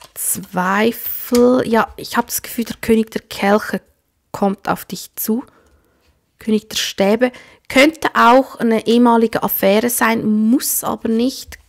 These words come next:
Krebsenergie und Feuerenergie. Also hier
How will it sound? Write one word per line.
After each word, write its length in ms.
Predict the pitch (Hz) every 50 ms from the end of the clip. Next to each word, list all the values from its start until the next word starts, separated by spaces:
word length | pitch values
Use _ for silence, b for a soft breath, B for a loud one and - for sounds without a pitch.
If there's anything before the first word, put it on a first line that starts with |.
| _ _
Krebsenergie 1120 | - - 220 214 226 233 - - - - 233 233 233 240 233 - - - 240 247 269 - _ _ _ _ _ _ _ _ _ _ _ _ _ _ _ _ _ _ _ _ _ _ _ _ _ _ _ _ _ _ _
und 140 | - 202 -
Feuerenergie. 1120 | - - - 202 196 208 208 208 - - 190 185 185 185 - _ - 190 185 180 180 175 - _ _ _ _ _ _ _ _ _ _ _ _ _ _ _ _ _ _ _ _ _ _ _ _ _ _ _ _ _ _ _ _ _ _ _ _ _ _ _ - - 208
Also 140 | 190 - -
hier 340 | - - - 233 254 269